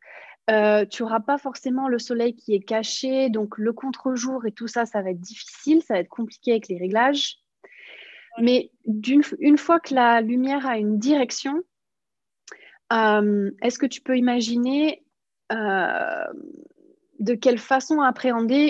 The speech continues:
Speaker 1: une lumière qui a une, une, euh, qui a une direction, donc qui vient de quelque part et qui va ensuite aller à un autre point. Tu ferais ça comment ? Tu t'imaginerais, euh, que cette lumière, elle ressemble à quoi ?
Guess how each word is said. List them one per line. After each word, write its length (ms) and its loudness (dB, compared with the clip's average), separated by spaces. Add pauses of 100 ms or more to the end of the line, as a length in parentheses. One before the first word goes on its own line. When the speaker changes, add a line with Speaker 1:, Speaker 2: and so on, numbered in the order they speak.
Speaker 1:
une 180 0
lumière 460 0
qui 240 -2
a 140 4
une, 300 0
une, 840 -2 (920)
euh, 160 2
qui 160 0
a 40 6
une 100 4
direction, 360 4
donc 160 2
qui 120 -6
vient 240 4
de 80 6
quelque 320 0
part 340 2
et 100 -2
qui 220 -12
va 180 2
ensuite 440 -4 (800)
aller 300 4
à 80 2
un 180 0
autre 220 -4
point. 300 -6 (400)
Tu 140 -10
ferais 180 -6
ça 200 -2
comment ? 460 -4
Tu 100 -18
t'imaginerais, 920 2
euh, 40 2
que 140 -6
cette 280 -4
lumière, 320 -2
elle 100 4
ressemble 440 -4
à 60 -2
quoi ? 520 0